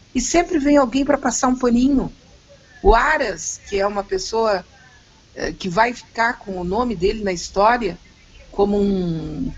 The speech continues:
pior do que os outros engavetadores que nós já tivemos na República,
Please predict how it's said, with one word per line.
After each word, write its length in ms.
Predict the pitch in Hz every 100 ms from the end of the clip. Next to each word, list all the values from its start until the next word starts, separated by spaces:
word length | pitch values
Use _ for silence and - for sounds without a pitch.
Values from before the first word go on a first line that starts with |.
| -
pior 400 | 208 233 302 -
do 160 | 226
que 160 | - 185
os 200 | 170 147
outros 380 | 226 247 196 170
engavetadores 800 | 170 170 185 185 156 185 196
que 80 | -
nós 160 | 175 165
já 100 | 165
tivemos 400 | - 175 185 180
na 80 | 165
República, 720 | 165 - 226 240 233 - 160